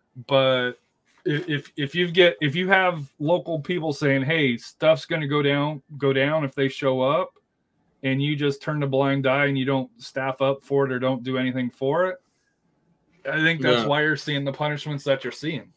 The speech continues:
Speaker 2: Yeah. And well, here's the crazy thing. They're not even, they're not even natural rivals, you would expect this at, like, like I said, like, Club America versus Chivas, or, like,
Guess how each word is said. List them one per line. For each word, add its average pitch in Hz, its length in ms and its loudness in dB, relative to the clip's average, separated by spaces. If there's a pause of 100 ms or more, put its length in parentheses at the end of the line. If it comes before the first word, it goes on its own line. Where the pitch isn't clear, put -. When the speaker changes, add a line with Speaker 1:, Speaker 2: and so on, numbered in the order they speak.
(100)
Speaker 2:
Yeah. 127 300 4 (100)
And 160 140 4
well, 170 160 12
here's 214 220 10
the 208 100 6
crazy 214 340 8
thing. 135 300 4
They're 143 160 8
not 202 180 8
even, 160 460 6
they're 131 180 6
not 175 180 8
even 147 320 4
natural 127 460 4
rivals, 117 920 2 (640)
you 135 180 8
would 190 140 10
expect 147 500 4
this 143 360 10
at, 123 260 6 (160)
like, 120 240 -2
like 123 160 4
I 117 40 -6
said, 151 240 6
like, 113 180 2
Club 127 220 2
America 127 360 2
versus 117 320 -4
Chivas, 127 760 4 (520)
or, 127 200 8
like, 127 180 8